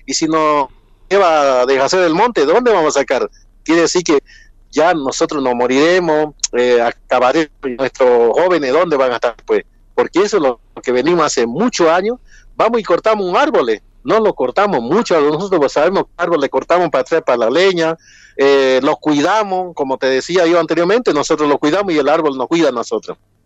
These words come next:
La idea es esto, es lo que queremos proponer a los gobiernos, a los de comunicación,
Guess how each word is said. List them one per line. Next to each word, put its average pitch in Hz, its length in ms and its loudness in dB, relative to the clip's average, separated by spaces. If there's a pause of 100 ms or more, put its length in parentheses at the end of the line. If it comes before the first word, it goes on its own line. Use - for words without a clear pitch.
(160)
La 101 160 0 (400)
idea 208 420 0 (240)
es 147 340 -4
esto, 180 280 -2
es 131 60 -2
lo 120 80 -4
que 110 140 -10
queremos 127 320 0
proponer 120 420 -2
a 120 40 0
los 110 100 0
gobiernos, 131 600 0 (340)
a 110 100 0
los 110 200 -2 (180)
de - 40 -20
comunicación, 131 920 0